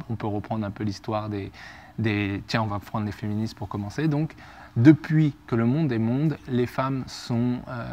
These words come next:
asservies, sont, euh, les grandes perdantes de l'évolution humaine. Donc historiquement, depuis qu'on fait de l'histoire, les femmes sont les grandes perdantes de ça.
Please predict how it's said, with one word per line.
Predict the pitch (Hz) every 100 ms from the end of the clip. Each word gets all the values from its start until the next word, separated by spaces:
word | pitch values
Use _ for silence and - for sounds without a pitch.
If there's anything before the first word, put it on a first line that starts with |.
| -
asservies, | 127 - 113 104 113 135 139
sont, | 135 - 120 113 117 113
euh, | 107 107
les | 107
grandes | 110 131 123
perdantes | 113 110 117 135 - - - -
de | 120
l'évolution | 117 110 104 - 131
humaine. | 127 110 104 - - - - - -
Donc | 110 104 -
historiquement, | 139 - 151 135 - 123 160 170
depuis | 127 113 131 127
qu'on | 117 107 - - 117 104
fait | 160
de | 143
l'histoire, | 110 - 127 139 139
les | 123 113
femmes | - 120
sont | 120 110
les | 104
grandes | 110 123
perdantes | 117 104 110 110 113
de | 104
ça. | -